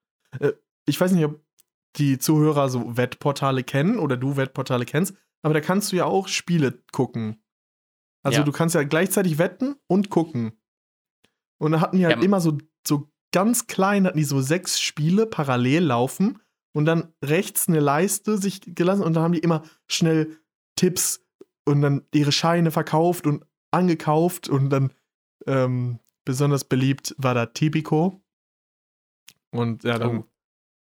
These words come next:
Speaker 1: die Spiele haben natürlich immer gewonnen, haben sie gesagt. Heute
Speaker 2: Ja,
Speaker 1: hab ich
Speaker 2: ja.
Speaker 1: eine Glückssträhne. <laughs> Äh, ja, war auf jeden Fall sehr
Speaker 2: Waren sie alle am
Speaker 1: witzig.
Speaker 2: Tippen.
Speaker 1: Die hatten dann alle, du hast immer nur so gesehen, so sechs Spiele gleichzeitig und dann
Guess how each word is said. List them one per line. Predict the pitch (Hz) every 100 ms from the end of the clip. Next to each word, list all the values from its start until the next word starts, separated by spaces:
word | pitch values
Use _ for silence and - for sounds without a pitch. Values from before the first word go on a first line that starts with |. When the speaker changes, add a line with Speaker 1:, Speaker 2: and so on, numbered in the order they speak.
| -
Speaker 1:
die | 147
Spiele | - 160 156
haben | 147
natürlich | 147 139 143 131 - -
immer | 147 127 120
gewonnen, | 120 120 120 127
haben | 131 127
sie | 127
gesagt. | 127 135 147 _ _ _ _ _ _ _ _ -
Heute | 135 107 135
Speaker 2:
Ja, |
Speaker 1:
hab | 131
ich | 113
Speaker 2:
ja. |
Speaker 1:
eine | 131 127
Glückssträhne. | 131 131 - - 143 - 135 147 151
<laughs> | _ - _ _ _ - - - -
Äh, | 127 -
ja, | 160
war | 139
auf | 135
jeden | 156 156
Fall | 143 139 - - - -
sehr | 123 131
Speaker 2:
Waren | 117
sie | 151
alle | 113
am | 135
Speaker 1:
witzig. | 170 123
Speaker 2:
Tippen. | 107 107 _ _ _ -
Speaker 1:
Die | 151
hatten | 151
dann | 147 135
alle, | 139 139
du | 139
hast | 160 151
immer | 151
nur | 139 131
so | 127
gesehen, | 127 127 123
so | 123
sechs | 123 120 123 120 -
Spiele | - 135 120
gleichzeitig | 120 127 127 - 120 120 117
und | 123
dann | 113